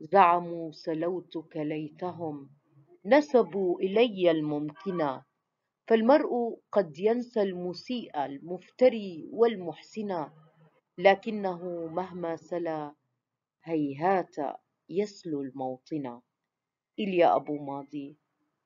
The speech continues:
الشاعر لبناني والذي عرف بشاعر المهجر.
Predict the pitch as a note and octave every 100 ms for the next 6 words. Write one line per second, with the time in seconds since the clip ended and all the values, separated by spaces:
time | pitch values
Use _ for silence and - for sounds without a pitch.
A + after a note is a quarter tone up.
0 | - D#3+ - F3 D3+ C#3 C#3+ - _ _
1 | - D#3+ C#3+ D3 C#3+ C#3+ C#3 _ _ _
2 | _ D#3 D#3 D#3+ F3+ F3+ D3+ A#2+ F#3 D4+
3 | D4 B3 A#3+ A#3+ _ _ - D3 - E3+
4 | E3 D3+ D3+ C#3+ C#3+ D#3+ D#3 - B2